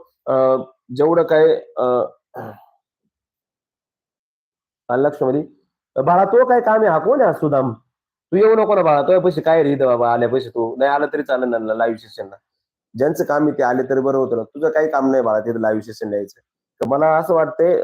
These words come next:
माझं कामापेक्षा तूच काही कामच नाही असं वाटतंय, I think. ओके, ईडब्ल्यूएस, एसीबीसी बोला. अ, ईडब्ल्यूएस, एसीबीसी वरती मी बोलणार नाही, मी त्याच्याबद्दल सगळी माहिती दिलेली आहे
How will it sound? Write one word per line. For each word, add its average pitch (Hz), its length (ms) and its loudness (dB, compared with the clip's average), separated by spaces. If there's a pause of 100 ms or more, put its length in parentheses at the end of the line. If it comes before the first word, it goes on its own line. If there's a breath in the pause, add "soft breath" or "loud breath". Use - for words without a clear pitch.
माझं 151 320 0
कामापेक्षा 156 560 0
तूच 185 360 -6
काही 180 120 4
कामच 127 400 -2
नाही 120 120 2
असं 113 200 -4
वाटतंय, 104 320 -6
I - 40 -4
think. 113 280 -6 (440)
ओके, 123 240 -4
ईडब्ल्यूएस, 135 520 -2
एसीबीसी 135 380 -6
बोला. 113 200 -4 (320)
अ, 90 60 -8
ईडब्ल्यूएस, 180 600 2
एसीबीसी 180 480 0
वरती 165 240 0
मी 160 100 0
बोलणार 170 380 2
नाही, 160 140 2
मी 156 100 0
त्याच्याबद्दल 156 540 -2
सगळी 151 320 -2
माहिती 151 300 -2
दिलेली 147 280 -4
आहे 135 180 0